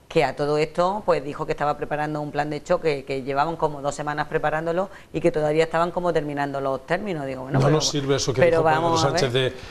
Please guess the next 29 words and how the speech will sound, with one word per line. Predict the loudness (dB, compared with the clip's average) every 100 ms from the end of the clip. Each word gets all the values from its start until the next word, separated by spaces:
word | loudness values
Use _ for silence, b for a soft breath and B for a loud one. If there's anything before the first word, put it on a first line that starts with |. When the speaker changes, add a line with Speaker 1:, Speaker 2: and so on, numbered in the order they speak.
| B -8
Speaker 2:
"Vamos | 0 2 4
a |
Speaker 1:
cuándo | 4
Speaker 2:
hacer | 6
Speaker 1:
vamos | 6 6
a |
Speaker 2:
lo | 4
que |
Speaker 1:
terminarlo. | 4 4 4 4 4
Speaker 2:
haga | 4
falta, | 4 2 2 0 2
cuando | 2 2 4
haga | 4 2
falta | 2 0 2
y | 2
donde | 4 4
haga | 2 0
falta". | -2 0 2
Oiga, | 4
Speaker 1:
Pero, | 6 6
Speaker 2:
un | 4
poco | 4
más | 2
de | 4
Speaker 1:
mm, | 2
Speaker 2:
concreción, | 2 2 4 4
¿eh? | 6
Speaker 1:
exactamente, | 6 4 4 4 2 2 2
porque | 4 2